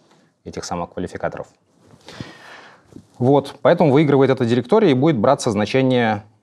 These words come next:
из нее, если оно там есть переопределенное. Опять же, если в итоге мы в этой папке не пере-, пере-, не переопределили некий ресурс, то мы просто можем взять в, в той папке, которая была вот по очер-, по очереди при размотке всего этого дела,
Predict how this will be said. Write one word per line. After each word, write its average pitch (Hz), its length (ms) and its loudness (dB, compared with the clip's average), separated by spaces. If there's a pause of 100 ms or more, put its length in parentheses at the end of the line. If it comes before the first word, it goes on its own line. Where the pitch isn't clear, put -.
из 131 560 -2
нее, 101 440 0 (800)
если 139 440 0
оно 110 640 0 (880)
там 104 240 0
есть 98 320 -4
переопределенное. 90 800 -4 (460)
Опять 120 280 -2
же, 98 80 -4
если 104 440 0
в 92 120 -4
итоге 95 280 -2
мы 95 260 0
в 92 80 -2
этой - 160 -4
папке 92 320 -4
не 107 180 0
пере-, 98 220 -4
пере-, 98 360 -4 (280)
не 107 180 -4
переопределили 104 640 -2
некий 92 360 -4 (540)
ресурс, 214 540 -4
то 135 420 2
мы 107 120 -2
просто 131 320 -2
можем 104 320 0
взять 110 360 -4
в, - 240 -20
в - 60 -20
той 104 180 -2
папке, 123 280 -4
которая 98 320 -2
была 90 380 0
вот 85 180 -8
по 90 100 -4
очер-, 98 260 -4
по - 140 -6
очереди 92 360 -2
при 90 140 -6
размотке 95 440 -4
всего 85 240 -8
этого 82 200 -10
дела, 80 300 -8